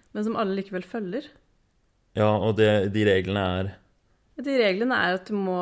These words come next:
Speaker 1: at du helst ikke skal da, eh, ta det s-, alt for seriøst.
Speaker 2: Ja.
Speaker 1: Eh, men hvis du går inn, hvis du møter noen og går inn i det med den tanken at dette er ikke så veldig seriøst, så tør man jo heller ikke å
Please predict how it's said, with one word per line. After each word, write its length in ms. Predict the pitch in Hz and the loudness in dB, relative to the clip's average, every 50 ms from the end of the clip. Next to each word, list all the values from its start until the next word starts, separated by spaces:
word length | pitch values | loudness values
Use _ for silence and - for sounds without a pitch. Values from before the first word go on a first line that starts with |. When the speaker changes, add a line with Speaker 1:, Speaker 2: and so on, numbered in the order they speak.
| 180 185 | -4 -4
Speaker 1:
at 220 | - - - - - | -4 -6 -8 -8 -8
du 120 | 202 - - | -8 -8 -8
helst 420 | - - 202 202 208 - - - - | -8 -6 -6 -6 -6 -8 -10 -10 -12
ikke 240 | 220 - - 185 185 | -12 -10 -8 -8 -8
skal 260 | 185 - 190 185 185 | -6 -6 -6 -4 -4
da, 140 | 175 165 160 160 165 165 - - - _ _ _ _ | -4 -4 -4 -4 -4 -6 -8 -10 -16 _ _ _ _
eh, 480 | - 190 180 180 180 180 180 175 175 180 | -10 -8 -6 -6 -6 -6 -6 -6 -6 -8
ta 260 | - - - 175 156 156 | -10 -12 -12 -10 -10 -10
det 120 | 156 170 175 | -10 -10 -12
s-, 100 | - - _ | -14 -18 _
alt 220 | - 185 165 160 - | -10 -10 -10 -10 -12
for 120 | - - 170 | -16 -16 -12
seriøst. 800 | - 190 185 190 190 196 220 247 262 - - - - - - - _ _ _ _ - | -8 -8 -6 -4 -2 -2 -2 -2 -4 -6 -12 -18 -18 -20 -20 -20 _ _ _ _ -4
Speaker 2:
Ja. 160 | 107 110 123 - - - _ _ _ _ _ _ _ _ | -2 -2 -2 -4 -8 -14 _ _ _ _ _ _ _ _
Speaker 1:
Eh, 240 | - 214 208 202 202 | -6 -2 -2 0 0
men 220 | 202 208 208 214 | 0 0 -2 -2
hvis 120 | 208 208 - | -4 -6 -8
du 100 | - 233 | -10 -10
går 500 | 196 - 190 180 180 185 190 196 196 202 - - _ _ _ _ _ _ _ _ _ _ _ _ _ _ _ _ - | -8 -4 -2 0 0 2 2 0 -2 -4 -10 -18 _ _ _ _ _ _ _ _ _ _ _ _ _ _ _ _ -8
inn, 240 | - 202 185 190 196 | -4 -2 -2 -2 -2
hvis 180 | - 214 202 214 | -2 -4 -2 -2
du 60 | 226 | -2
møter 460 | 220 226 226 196 180 - - - 170 | -2 0 -2 -2 -4 -6 -8 -8 -6
noen 240 | 170 175 180 190 208 | -4 -2 -2 -2 -4
og 80 | 196 180 | -4 -4
går 340 | 185 175 180 180 185 185 - - | -4 -2 0 0 -2 -4 -4 -6
inn 180 | - 175 170 170 | -6 -6 -4 -4
i 80 | 175 | -4
det 80 | 180 190 | -4 -2
med 120 | 196 190 | -2 -2
den 160 | 180 180 180 | -4 -4 -6
tanken 360 | - 202 180 170 180 165 156 170 | -6 -8 -8 -8 -8 -8 -8 -8
at 120 | 170 - | -8 -10
dette 260 | - 202 - - _ - | -12 -16 -16 -12 _ -8
er 120 | - 175 | -8 -8
ikke 100 | - - | -10 -12
så 140 | - - 190 | -12 -8 -6
veldig 300 | 190 185 175 165 170 170 170 175 - _ _ _ _ _ _ _ _ _ _ _ _ - | -6 -6 -6 -6 -6 -6 -8 -8 -12 _ _ _ _ _ _ _ _ _ _ _ _ -14
seriøst, 680 | - - 196 196 196 196 202 226 247 262 247 - - - | -8 -6 -4 -2 0 2 2 2 0 0 -2 -8 -10 -6
så 100 | - 220 | -6 -6
tør 200 | 214 - 202 190 | -2 -2 -2 0
man 120 | 185 185 190 | 0 0 -2
jo 80 | 202 | -2
heller 280 | 190 196 175 175 180 196 | -4 -4 -4 -4 -4 -6
ikke 280 | 190 - 185 175 175 - | -8 -8 -8 -8 -8 -8
å 120 | - 185 | -8 -8